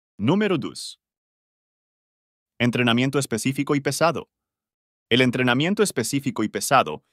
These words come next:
es fundamental para alcanzar el hito de levantar dos platos en el press de banca.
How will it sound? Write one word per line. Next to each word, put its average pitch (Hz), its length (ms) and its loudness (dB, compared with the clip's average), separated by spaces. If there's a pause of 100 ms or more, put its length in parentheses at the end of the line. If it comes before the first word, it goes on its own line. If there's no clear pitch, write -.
(140)
es 165 120 -2
fundamental 165 560 2
para 160 160 2
alcanzar 123 440 0
el 131 120 0
hito 143 220 -2
de 104 80 -2
levantar 101 420 -2
dos 131 300 0
platos 143 380 0
en 131 80 -2
el 104 120 -2
press 123 280 -2
de 123 80 -2
banca. 80 420 -6